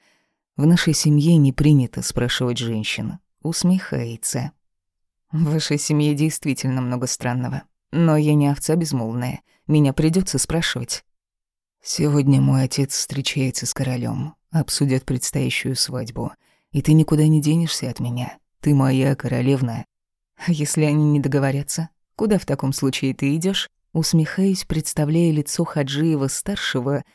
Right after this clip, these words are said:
когда мой папа его пошлёт. Неудобно получится. «Не я иду, а ты за меня замуж. Это уже решённый факт. Хватит пререкаться». Он сидит за столом, на котором расстелена белая салфетка.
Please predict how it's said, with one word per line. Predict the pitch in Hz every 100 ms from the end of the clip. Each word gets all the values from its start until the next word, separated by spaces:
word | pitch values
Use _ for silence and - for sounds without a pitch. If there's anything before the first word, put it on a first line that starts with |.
| _
когда | - 196 175
мой | 165 156
папа | - 202 135
его | 120 123 131
пошлёт. | 170 - - 123 - - _ _ _ -
Неудобно | 165 156 190 208 175 135 131 127
получится. | 131 127 123 127 - 131 135 _ _ _ _ _ _ _ -
«Не | 131 127 120
я | 123 123 127 135 123
иду, | 120 107 - _ -
а | 131 127
ты | - 127 131 120 - _ _ -
за | 143 135
меня | 131 123 123 139 160
замуж. | 123 113 107 107 - - - _ _ _
Это | - 143
уже | 165 165 185
решённый | 185 214 190 120
факт. | - 170 - - _ _
Хватит | - 131 139 127 131
пререкаться». | 139 143 139 - 139 131 - 113 117 _ _ _ _ _ _
Он | 165 165
сидит | - 151 170
за | 147 139
столом, | - 139 147 180 139
на | 127
котором | - 151 151
расстелена | 135 135 - 147 143 139
белая | 135 139 139 139
салфетка. | - 139 - - - - -